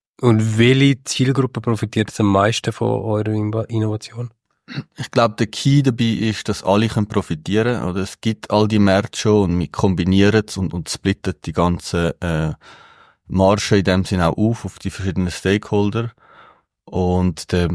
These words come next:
Speaker 2: Brand kann, kann davon profitieren, dass er hohe Stückzahlen kann absetzen, er tut seinen Marktpreis nicht beeinflussen, ähm, indem das Off-Market ist und er hat eine sehr, ähm, interessante Target-Gruppe, wo er kann auswählen,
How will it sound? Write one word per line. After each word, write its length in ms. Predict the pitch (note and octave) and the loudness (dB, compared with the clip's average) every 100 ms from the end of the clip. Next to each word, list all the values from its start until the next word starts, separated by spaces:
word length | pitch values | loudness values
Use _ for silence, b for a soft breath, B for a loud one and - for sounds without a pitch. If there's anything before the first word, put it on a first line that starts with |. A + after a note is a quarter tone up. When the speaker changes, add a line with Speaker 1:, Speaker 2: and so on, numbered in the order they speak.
| E2 - | -6 0
Speaker 2:
Brand 460 | F#2+ F2+ G#2 G#2 | 2 4 4 2
kann, 420 | - F#2 F2 F2 - - - | 0 0 0 0 -4 -6 -2
kann 320 | F2 E2 - - | -2 -2 -8 -12
davon 300 | - F#2 D#2+ | -4 -2 -2
profitieren, 640 | F2+ - D#2+ - F#2 E2+ | -4 -4 -6 0 2 2
dass 140 | D#2 - | -2 -4
er 140 | D#2 | 0
hohe 260 | G2 F#2+ G2+ | 0 0 -4
Stückzahlen 580 | - G#2+ - G#2 G2+ G2 | -2 -2 -2 2 2 4
kann 180 | G2+ | 2
absetzen, 640 | G2 - - F#2 - - F#2+ | 2 0 -4 -4 -4 0 0
er 240 | - D#2+ | 0 -2
tut 180 | F2 D2+ | -4 -4
seinen 180 | F2+ E2+ | 0 2
Marktpreis 760 | E2+ - - F#2 G2 F#2 - | 2 0 -8 -2 0 0 -2
nicht 480 | G2 F#2+ F#2 - - | 2 2 2 -4 -6
beeinflussen, 800 | F#2+ F#2+ - G2 F#2 - G2 F#2+ B B B B B B _ _ _ F2+ | 0 0 0 0 0 0 0 0 B B B B B B _ _ _ -2
ähm, 300 | F2 E2+ F2 | 0 2 0
indem 260 | F2 E2+ | 0 0
das 240 | E2+ - G2 | -2 -2 0
Off-Market 500 | G2+ G#2+ G2 - G2 | 2 2 2 0 -4
ist 140 | - | -2
und 140 | G2 | 0
er 100 | F2+ | 0
hat 100 | E2+ | 0
eine 80 | F2 | -2
sehr, 500 | - - F#2 F2+ F2 - - | -4 0 2 2 0 -8 -4
ähm, 420 | F2+ E2+ E2 D#2 - _ _ _ _ _ - | 0 0 0 -2 -8 _ _ _ _ _ -4
interessante 640 | G#2+ E2+ F2 G2+ F#2 F2+ | -2 0 0 0 0 -2
Target-Gruppe, 800 | - F2+ F2+ - F#2+ E2 - E2 | 0 2 2 -2 -2 -2 -2 -4
wo 120 | E2+ | 0
er 80 | E2 | -2
kann 220 | - E2+ | -2 -4
auswählen, 640 | F2 G2 - F2+ F2 E2+ | -2 -2 0 2 2 2